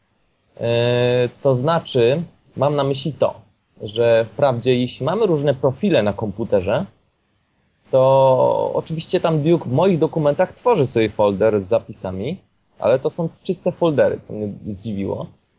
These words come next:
Natomiast, y, natomiast same najważniejsze informacje o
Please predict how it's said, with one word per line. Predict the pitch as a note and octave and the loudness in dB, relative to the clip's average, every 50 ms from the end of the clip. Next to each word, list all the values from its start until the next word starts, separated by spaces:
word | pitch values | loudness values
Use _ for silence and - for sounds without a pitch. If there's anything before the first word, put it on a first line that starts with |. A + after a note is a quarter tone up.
| _ | _
Natomiast, | A2+ A#2+ A#2+ - - G#3+ G3+ C#3 - - C3+ F#3 - - - _ _ _ _ _ _ _ _ _ - | -4 -4 -2 0 0 0 0 2 0 0 0 -2 -4 -8 -14 _ _ _ _ _ _ _ _ _ 0
y, | A#2 A#2+ B2 B2 B2+ B2+ B2+ C3 C3 | 2 2 4 4 4 2 2 0 0
natomiast | C3+ C3+ C#3 C3+ C3+ E3 D#3 D3+ C3+ - - | -2 -2 -2 -2 -2 -2 -4 -4 -6 -6 -4
same | - G#3 A3 A3 G3+ | -2 -2 0 0 0
najważniejsze | F3+ E3+ D#3 C#3 C#3 C3+ E3+ F#3 F#3 - F#3+ | 0 0 2 0 0 0 -2 -2 -2 -2 -4
informacje | E3 D#3 - D3+ C3 C#3 D#3 F3 - - - A#2 A#2 - - | -4 -2 0 0 0 0 0 -2 -4 -2 0 0 0 0 2
o | - A2 A2 A2+ A2+ A#2 A#2 | 2 4 6 6 6 4 2